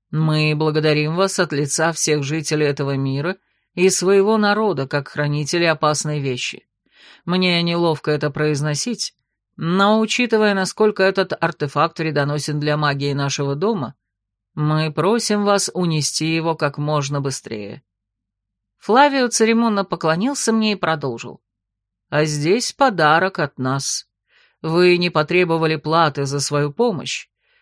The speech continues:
но мы не можем отпустить вас без благодарности, поэтому просто примите в качестве дара на добрую память.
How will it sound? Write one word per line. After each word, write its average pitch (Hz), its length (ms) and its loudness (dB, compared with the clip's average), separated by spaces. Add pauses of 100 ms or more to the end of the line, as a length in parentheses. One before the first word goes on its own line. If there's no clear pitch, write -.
(120)
но 165 380 2
мы 160 140 0
не 156 120 -2
можем 165 440 0
отпустить 151 580 -4
вас 175 220 0
без 170 220 -2
благодарности, 180 960 -2 (420)
поэтому 160 440 0
просто 160 460 -2
примите 151 600 -4
в - 80 -12
качестве 147 560 -2
дара 147 420 0
на 196 160 -2
добрую 139 460 -2
память. 95 520 -8